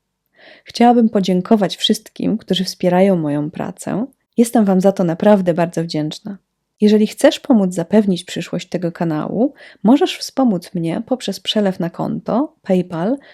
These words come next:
albo możesz zostać patronem kanału. Patronat kanału poprzez Patreon kosztuje trzy euro miesięcznie, czyli to jest około czternaście złotych. Kiedy kanał będzie miał stu patronów,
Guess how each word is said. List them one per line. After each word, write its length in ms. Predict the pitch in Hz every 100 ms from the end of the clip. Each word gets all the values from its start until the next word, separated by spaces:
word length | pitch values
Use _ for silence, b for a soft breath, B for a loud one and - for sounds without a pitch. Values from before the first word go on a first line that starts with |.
| B -
albo 400 | 269 254 185 226
możesz 300 | 226 214 202
zostać 320 | 180 - 208
patronem 540 | - 190 233 208 165
kanału. 460 | 170 165 160 156 - _ _ _ _ b b b b -
Patronat 420 | 190 285 330 285
kanału 420 | - 208 226 214
poprzez 340 | 196 180 185
Patreon 680 | - 190 180 - 165 196 254
kosztuje 400 | 262 233 - 277
trzy 300 | 269 - 262
euro 260 | - 190 190
miesięcznie, 800 | 185 180 - 151 - - 208 214
czyli 260 | - 247 254
to 120 | 240
jest 160 | 226
około 240 | 202 - 185
czternaście 560 | 185 190 180 175 -
złotych. 540 | 175 165 151 - - _ _ _ _ _
Kiedy 220 | 202 185
kanał 340 | 220 269 277
będzie 240 | 196 190 185
miał 140 | 165
stu 240 | - -
patronów, 800 | 277 233 - 156 151 - 247 -